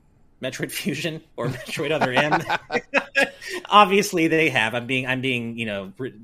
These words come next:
facetious, but the Galactic Federation are trash by this point. They are known to be trash. They are known to not, you know, to not necessarily have the galaxy's best interests in mind. Um, so I don't think it's necessarily the case that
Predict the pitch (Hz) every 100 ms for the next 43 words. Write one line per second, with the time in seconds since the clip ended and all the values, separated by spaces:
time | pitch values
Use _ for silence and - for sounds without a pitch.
0 | 110 110 123 - 120 98 87 139 139 123
1 | - - _ _ _ - - 196 202 240
2 | 277 302 - 220 175 190 220 165 131 139
3 | - - 202 160 95 - - 123 120 -
4 | - 117 110 131 165 151 135 147 240 220
5 | 139 110 101 - 92 90 - - - -
6 | - - 135 143 147 160 170 165 156 151
7 | 156 151 143 117 113 131 135 139 127 139
8 | 127 - 139 135 120 113 131 123 104 107
9 | 117 117 113 - 104 98 113 - 127 123
10 | 113 101 - - 131 110 113 120 90 90
11 | - _ _ _ - - 107 107 104 107
12 | - - 139 139 160 180 - 160 143 127
13 | 147 143 123 139 131 110 113 - 135 117
14 | 107 107 101 -